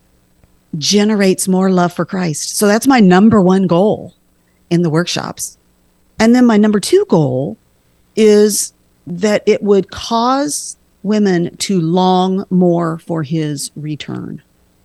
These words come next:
You know, this, this world, what we can see with our eyes and what we experience day to day, it's so much with us. And it's so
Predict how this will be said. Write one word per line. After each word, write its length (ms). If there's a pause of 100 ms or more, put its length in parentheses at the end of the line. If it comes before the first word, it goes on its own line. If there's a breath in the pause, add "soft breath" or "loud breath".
(140)
You 100
know, 100
this, 420 (460)
this 320
world, 420
what 120
we 100
can 140
see 380
with 180
our 180
eyes 360
and 100
what 140
we 120
experience 560
day 180
to 80
day, 140
it's 140
so 340
much 300
with 300
us. 560 (580)
And 180
it's 140
so 760